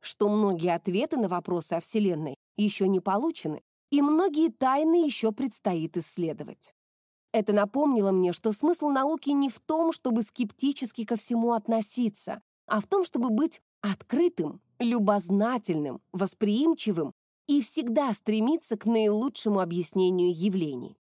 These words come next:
И Дэйв, и я согласились с тем, что господствующая сегодня наука даёт что угодно, только не это.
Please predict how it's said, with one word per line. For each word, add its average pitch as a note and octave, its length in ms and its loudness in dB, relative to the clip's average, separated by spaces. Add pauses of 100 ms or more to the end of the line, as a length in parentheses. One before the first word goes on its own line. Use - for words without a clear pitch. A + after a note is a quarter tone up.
(140)
И B3+ 100 0
Дэйв, E4 540 0
и C4+ 60 -2
я C4 360 2
согласились B3 840 -2
с - 160 -8
тем, F#4 260 0
что - 200 -6
господствующая A#3+ 1000 -2
сегодня A3+ 420 -2
наука A3+ 460 2 (300)
даёт C#4 440 0
что G4 480 0
угодно, F3+ 680 -2 (300)
только B3 340 0
не G3+ 240 2
это. - 240 -18